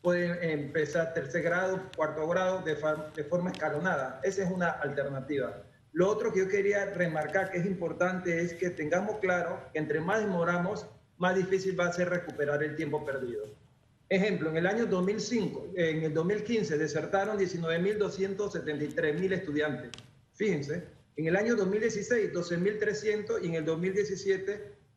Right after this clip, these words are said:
dieciocho, do-, doce mil quinientos. Entonces, lo tolerable debe ser, según las estadísticas, un cinco por ciento. Pero fíjense,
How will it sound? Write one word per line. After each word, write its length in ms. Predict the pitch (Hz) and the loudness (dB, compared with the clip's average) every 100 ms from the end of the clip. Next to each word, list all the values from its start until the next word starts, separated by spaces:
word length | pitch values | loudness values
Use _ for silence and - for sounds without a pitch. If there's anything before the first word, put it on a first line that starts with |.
| _ _ - | _ _ 2
dieciocho, 520 | 175 175 185 190 202 | 2 4 2 2 0
do-, 300 | 175 170 - | 0 0 0
doce 240 | 175 165 156 | -4 -2 0
mil 160 | 185 | 0
quinientos. 520 | 180 190 185 147 120 113 - _ _ _ _ _ _ _ _ _ _ _ _ _ | 0 0 0 0 -2 -10 -16 _ _ _ _ _ _ _ _ _ _ _ _ _
Entonces, 340 | - 220 240 214 | 0 2 2 2
lo 140 | 196 | 0
tolerable 480 | 190 175 214 226 175 | 2 2 4 2 2
debe 180 | 196 208 | 2 2
ser, 340 | 202 208 185 | 0 -2 -4
según 160 | 175 160 | -4 -2
las 100 | 156 | 0
estadísticas, 420 | 147 180 185 190 | 2 0 0 0
un 80 | 190 | -2
cinco 380 | - 220 214 - | -2 -2 -2 -2
por 120 | 151 | -2
ciento. 400 | 185 180 127 131 | 0 0 -2 -6
Pero 140 | - 160 | -6 -4
fíjense, 580 | 233 202 147 131 - | 0 2 0 -6 -10